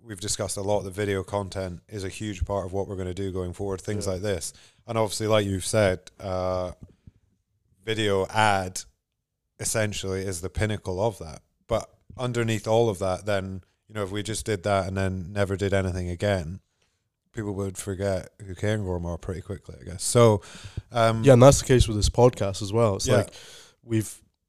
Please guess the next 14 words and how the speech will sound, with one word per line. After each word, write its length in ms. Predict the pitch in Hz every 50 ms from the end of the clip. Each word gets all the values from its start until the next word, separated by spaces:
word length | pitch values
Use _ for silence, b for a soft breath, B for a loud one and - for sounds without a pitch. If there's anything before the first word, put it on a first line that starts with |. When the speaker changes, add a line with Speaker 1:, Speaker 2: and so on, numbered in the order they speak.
| _ _ _ _ _ -
Speaker 2:
uh, 400 | 120 117 110 104 104 101 95 - - _ _ _ _ _ _ _ _
when 140 | 110 113 107
I, 40 | 113
when 200 | 113 - 120 117
I 60 | 113 104 - _ _ _ _ _ -
brought 360 | - 117 117 117 110 - -
this, 240 | 117 107 101 - -
like, 180 | 110 104 104 -
firm 320 | - - - 117 107 104
idea, 200 | 101 95 - 104 98
like, 200 | 98 98 - -
we, 200 | 104 104 104 104 -
we 100 | 107 104
need 180 | 98 104 101